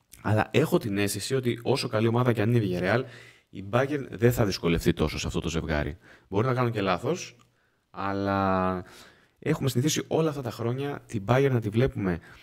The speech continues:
είτε να φτάνει μέχρι το τέλος του δρόμου, δηλαδή να είναι πάντα εκεί, δηλαδή τελικό, ημιτελικό, Champions League και αυτά, είτε αν,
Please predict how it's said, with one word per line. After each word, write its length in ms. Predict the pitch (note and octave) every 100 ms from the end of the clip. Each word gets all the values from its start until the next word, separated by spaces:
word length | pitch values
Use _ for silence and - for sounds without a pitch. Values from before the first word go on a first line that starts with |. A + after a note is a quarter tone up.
| - _ _ _ _
είτε 220 | A#2+ C3+
να 100 | C#3+
φτάνει 460 | A#2 C#3 C#3 A#2+ F#2
μέχρι 200 | G2+ A#2+
το 80 | A#2+
τέλος 300 | B2+ B2 A2+
του 120 | G2+
δρόμου, 540 | F2 F2+ F2 A2 D#3+ -
δηλαδή 280 | F2+ F#2 G#2
να 60 |
είναι 120 | G#2+
πάντα 260 | F#2+ A#2 G#2
εκεί, 420 | E2+ - F2+ A2+ -
δηλαδή 640 | - F2 E2+ F2 E2 - -
τελικό, 540 | A#2 F2 - F2+ F#2+
ημιτελικό, 720 | F#2 F2+ F2 E2 F2 F2+ F2+
Champions 240 | F2 E2+ D#2+
League 100 | F2+
και 60 | -
αυτά, 180 | B2 -
είτε 260 | D#3+ E3 E3 E3+
αν, 320 | B2+ D3+